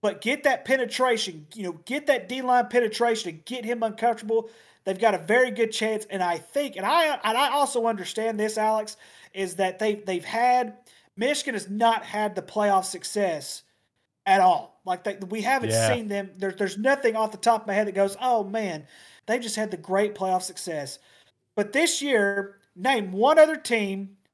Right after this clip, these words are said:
Speaker 1: who's lost their coach for about half the season, if not more than half the season,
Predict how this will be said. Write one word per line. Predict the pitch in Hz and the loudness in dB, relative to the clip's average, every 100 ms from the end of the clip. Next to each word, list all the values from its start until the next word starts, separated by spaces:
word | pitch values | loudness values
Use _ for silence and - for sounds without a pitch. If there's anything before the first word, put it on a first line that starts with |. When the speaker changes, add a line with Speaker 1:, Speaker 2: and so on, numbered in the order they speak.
| _ _ _ - | _ _ _ -2
Speaker 1:
who's | 202 170 | -2 2
lost | 180 247 269 | 6 6 4
their | 285 | -4
coach | - 254 254 | 2 2 4
for | 247 | 0
about | 220 226 | 2 0
half | 202 220 226 | 2 -2 -2
the | 233 | -4
season, | 220 214 208 | -2 -2 -2
if | 202 | -2
not | 220 202 | 0 0
more | 202 220 | 2 2
than | 240 | 2
half | 226 233 240 | 0 0 -2
the | |
season, | 233 202 185 185 | -4 -2 -2 -4